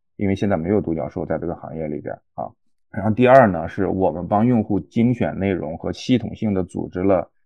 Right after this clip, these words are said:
这个内容，可以提高用户的效率，节省时间和降低成本。那其实还是一个体验提升的一个过程啊。那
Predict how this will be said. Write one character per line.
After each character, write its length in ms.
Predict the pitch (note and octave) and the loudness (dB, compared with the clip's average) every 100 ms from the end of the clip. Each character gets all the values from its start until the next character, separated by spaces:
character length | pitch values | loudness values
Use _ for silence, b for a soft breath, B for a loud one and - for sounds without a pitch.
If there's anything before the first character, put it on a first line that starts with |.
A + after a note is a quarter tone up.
| - | -6
这 100 | F2+ | -4
个 100 | E2+ | -2
内 200 | F#2 F2+ | -2 -4
容， 280 | D#2+ D#2 _ - | -6 -10 _ -6
可 140 | G#2+ | 0
以 120 | G2+ | 0
提 240 | - - F2+ | 0 -6 0
高 200 | G2 G2 | 2 4
用 180 | G#2+ F#2+ | 2 0
户 160 | G#2 | -4
的 80 | F#2+ | -4
效 240 | - C#3 | 2 2
率， 180 | F#2 F2 | 2 -2
节 220 | - F2 | -6 -6
省 260 | F#2+ F#2+ F2+ | -4 -6 -8
时 180 | - E2+ | -10 -8
间 220 | F2+ E2+ | -6 -8
和 320 | - D#2+ C#2+ - | -8 -8 -8 -8
降 160 | - F2 | -4 -2
低 140 | F2+ | -4
成 220 | - D#2 | -6 -8
本。 160 | E2 - _ _ _ | -6 -8 _ _ _
那 80 | - | -8
其 140 | F2 G2 | -4 -4
实 80 | |
还 180 | F2+ E2 | -2 -4
是 140 | E2 F2 | -2 -2
一 120 | F2 | 0
个 140 | G2 | 0
体 240 | F#2+ - G2+ | -2 -10 -4
验 320 | F#2+ F#2+ F2 | -2 -2 -4
提 260 | - - | -8 -8
升 300 | - A#2 A2+ | -4 0 2
的 100 | A#2+ | 2
一 160 | G2 E2 | 0 0
个 160 | E2+ D#2 | -4 -6
过 300 | F#2+ E2+ E2 | -4 -6 -6
程 180 | F2+ - _ _ - | -12 -14 _ _ -10
啊。 220 | - - - _ _ - | -8 -8 -14 _ _ -10
那 180 | E2+ | -8